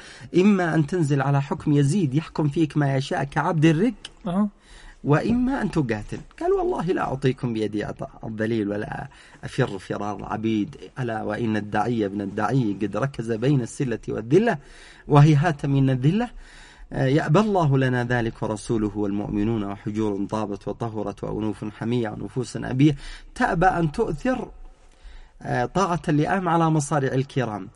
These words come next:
Speaker 1: فالذي يقول: "لماذا قدم هذه الخيارات؟" قلنا: لأنه يئس من أهل الكوفة، ومن واجب الإنسان أن يؤسس أمة لينطلق بها.
Speaker 2: جميل.
Speaker 1: مثل ما أسس الشهيد القائد أمة في جبل مران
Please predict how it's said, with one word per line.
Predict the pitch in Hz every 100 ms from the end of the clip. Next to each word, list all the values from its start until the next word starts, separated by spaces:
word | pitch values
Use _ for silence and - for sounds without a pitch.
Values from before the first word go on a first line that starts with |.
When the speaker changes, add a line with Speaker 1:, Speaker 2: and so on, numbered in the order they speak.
| - - -
Speaker 1:
فالذي | - 214 220 214
يقول: | 214 175 196 196
"لماذا | 240 285
قدم | 240 202 180 202
هذه | 185 196 175 175
الخيارات؟" | 160 170 175 208 -
قلنا: | 160 220 233 196 165
لأنه | 151 165 202 208 190 175
يئس | 180 247 220 -
من | 302 208
أهل | 196 185
الكوفة، | 151 139 113 - - _ - -
ومن | 151 180 196
واجب | 226 269 196 202
الإنسان | 202 202 190 269 269
أن | 196 185
يؤسس | 190 240 - 202 202
أمة | 190 240 254 254
لينطلق | 262 214 196 175 180 151
بها. | 120 101 - - _ _ _ _ _ _ _ _ _
Speaker 2:
جميل. | - 123 131 - -
Speaker 1:
مثل | 123 127
ما | 131
أسس | 147 - 143 139
الشهيد | - 120 123 113
القائد | 104 101 123 - 113
أمة | 127 170 156 139 175 151
في | 139
جبل | 120 131 131 127
مران | 131 135 208